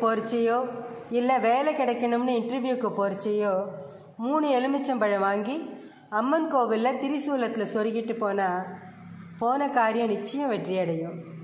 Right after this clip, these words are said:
வீட்ல எதிர்மறை ஆற்றல்கள் அதிகமா இருந்தா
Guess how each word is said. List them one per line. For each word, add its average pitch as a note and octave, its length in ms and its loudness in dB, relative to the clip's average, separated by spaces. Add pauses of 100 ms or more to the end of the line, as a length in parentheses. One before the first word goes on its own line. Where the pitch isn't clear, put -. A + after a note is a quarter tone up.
(800)
வீட்ல D#4+ 440 2
எதிர்மறை C#4+ 520 2
ஆற்றல்கள் A3 540 2
அதிகமா A3 440 2
இருந்தா F#3+ 600 2